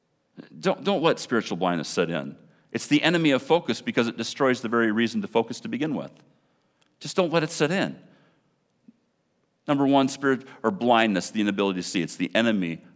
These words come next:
of real focus. Number two, nearsighted. Nearsightedness. Being nearsighted. You can only see things near to you.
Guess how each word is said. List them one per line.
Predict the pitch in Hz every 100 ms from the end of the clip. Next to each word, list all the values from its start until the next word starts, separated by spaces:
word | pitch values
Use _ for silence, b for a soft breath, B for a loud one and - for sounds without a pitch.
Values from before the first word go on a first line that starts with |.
| -
of | 90 80 - _ -
real | 87 110 104 92
focus. | - 98 92 78 76 - B B
Number | 127 120
two, | - 139 95 B B
nearsighted. | 127 156 143 131 95 76 73 - - _ _ _ -
Nearsightedness. | 139 143 - 120 110 80 69 - - - _ _ _ _ _ _ _ _ _ _ _
Being | 131 147 135
nearsighted. | 135 120 - 80 67 - B -
You |
can | 120 131
only | 143 131
see | - 139
things | - 135 131 117 104
near | 110 131 143 120
to | -
you. | 92 80 76 65